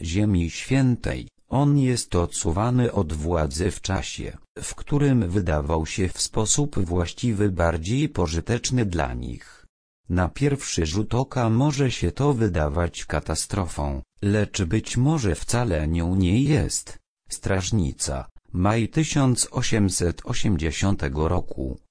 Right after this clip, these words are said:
strona siódma, reprint sto jeden. Polityczne i militarne implikacje tego kongresu są dość szczegółowo omówione w książce pod tytułem Przyjdź Królestwo Twoje,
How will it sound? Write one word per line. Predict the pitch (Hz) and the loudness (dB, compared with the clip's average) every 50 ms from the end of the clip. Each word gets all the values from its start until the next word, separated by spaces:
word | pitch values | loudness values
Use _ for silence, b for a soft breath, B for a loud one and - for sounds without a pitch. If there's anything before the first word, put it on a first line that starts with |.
| _ | _
strona | - - - - - 131 127 120 113 110 | -14 -10 -4 -2 0 2 2 2 2 2
siódma, | 107 - - 101 95 80 71 67 64 60 58 60 - - _ _ - | 2 2 2 2 2 2 0 -4 -6 -6 -8 -10 -12 -16 _ _ -6
reprint | - 90 113 127 - - 82 90 110 120 120 - - | -4 -2 0 0 -2 -2 -2 0 0 0 0 -2 -6
sto | - - - 95 95 | -6 -4 0 0 2
jeden. | 92 90 95 95 87 80 76 71 67 64 60 62 - _ _ _ _ _ _ _ _ _ _ _ _ | 2 2 2 0 0 0 -2 -2 -2 -4 -8 -10 -14 _ _ _ _ _ _ _ _ _ _ _ _
Polityczne | - 95 87 87 78 - - 139 139 - - 147 135 131 127 117 | -2 0 0 0 0 0 -2 -2 -2 0 0 2 2 2 2 0
i | 92 104 104 98 | 0 0 2 4
militarne | 98 98 98 85 87 - - - 110 120 123 120 113 92 85 | 4 4 4 4 2 -2 -2 -2 -2 0 2 2 2 2 0
implikacje | - - 110 101 76 - - 82 80 - 78 73 67 67 - - - 82 76 | 0 0 0 0 0 -2 -4 -6 -4 -2 -2 -2 -2 -4 -4 -4 -2 -2 -2
tego | 73 - 82 82 82 90 80 78 | 0 -2 -2 0 2 2 0 0
kongresu | - - 85 82 78 76 76 71 67 - - - 92 85 | 0 -2 -2 0 0 0 -2 -2 -2 -2 -2 0 0 0
są | - - 87 82 85 82 76 | 2 2 2 2 2 0 0
dość | 71 92 107 113 - - - - - - | 0 -2 0 2 0 0 0 -2 -8 -10
szczegółowo | - - - 98 82 76 73 71 85 110 131 123 113 123 107 90 | -8 -2 -2 -2 0 0 0 2 2 2 2 2 2 2 2 2
omówione | 85 87 98 98 95 92 101 117 127 131 123 107 87 90 | 2 2 2 0 0 0 0 0 2 2 2 2 2 0
w | - - | -2 -6
książce | - - - 151 151 147 135 - - - - 90 87 87 85 | -12 -6 -2 0 0 0 -2 -4 -8 -4 0 2 2 2 0
pod | - - 98 90 - | 0 0 -2 -2 -2
tytułem | - - 78 - - 135 139 135 127 113 98 90 | -4 -6 -4 0 0 2 2 4 2 2 2 0
Przyjdź | - - - - 85 76 - - - | 0 -2 -4 -2 -2 -4 -4 -10 -14
Królestwo | - - - - 92 90 95 107 131 - - - - - 82 80 | -10 -4 -2 0 2 2 2 2 0 -2 -4 -6 -4 -2 -2 -2
Twoje, | - - - - 69 65 65 62 57 55 58 | -2 -4 -4 -2 -2 -4 -4 -6 -8 -10 -12